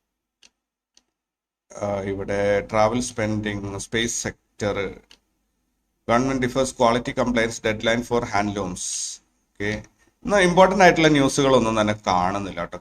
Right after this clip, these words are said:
കാര്യമായിട്ടുള്ളതൊന്നും തന്നെ. ആ, then and Reliance Jio, എൻ എസ് സി, Flipkart and more. The, the who, who's,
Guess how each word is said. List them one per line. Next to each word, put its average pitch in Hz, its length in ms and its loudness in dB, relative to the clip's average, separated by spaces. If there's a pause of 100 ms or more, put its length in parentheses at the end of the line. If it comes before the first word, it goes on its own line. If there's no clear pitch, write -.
കാര്യമായിട്ടുള്ളതൊന്നും 120 880 -4
തന്നെ. 101 300 -4 (240)
ആ, - 20 -6 (1700)
then 101 140 -14 (2750)
and 113 220 -2 (160)
Reliance 156 400 2
Jio, 147 140 4 (120)
എൻ 123 80 4 (100)
എസ് 131 120 -4
സി, 156 120 -2
Flipkart 135 520 0
and 127 100 0 (100)
more. 98 240 2 (180)
The, 104 120 4 (840)
the 117 100 -4 (140)
who, 135 140 -2 (760)
who's, 143 260 0